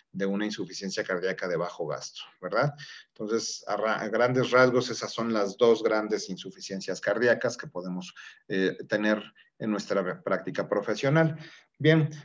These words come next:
tener una falla o enfermedad cardíaca no es lo mismo, no es lo mismo que una insuficiencia cardíaca, porque puedes tener, por ejemplo,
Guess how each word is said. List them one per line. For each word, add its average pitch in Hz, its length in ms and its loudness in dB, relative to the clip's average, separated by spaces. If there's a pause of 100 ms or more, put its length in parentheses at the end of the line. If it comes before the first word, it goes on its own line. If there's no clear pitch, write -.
(160)
tener 156 260 6
una 180 440 4
falla 139 680 6
o 113 100 4
enfermedad 113 460 0
cardíaca 120 560 2
no 127 280 2
es 143 140 4
lo 117 120 2
mismo, 135 640 0 (120)
no 131 400 2
es 147 100 4
lo 120 80 0
mismo 117 500 -2 (300)
que 117 160 6
una 135 340 4
insuficiencia 107 840 -4
cardíaca, 87 460 -2 (760)
porque 110 560 4 (320)
puedes 143 220 8
tener, 131 280 4
por 123 140 6
ejemplo, 131 760 4